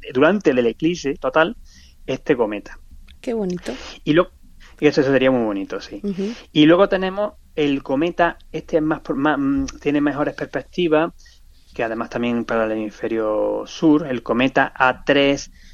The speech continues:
Speaker 1: eh, Suchikchan Atlas, que se descubrió, eh,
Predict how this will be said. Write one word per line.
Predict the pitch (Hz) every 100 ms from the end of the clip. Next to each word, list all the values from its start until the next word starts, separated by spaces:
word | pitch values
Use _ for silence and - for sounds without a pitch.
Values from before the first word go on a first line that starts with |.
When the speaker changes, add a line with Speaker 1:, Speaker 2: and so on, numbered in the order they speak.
| -
Speaker 1:
eh, | 135 135 131
Suchikchan | - 135 - 131 - - 143 147 139 - -
Atlas, | 170 190 135 117 170 - - -
que | 131
se | - 131
descubrió, | 120 - 120 120 135 156 151 - - 120
eh, | 113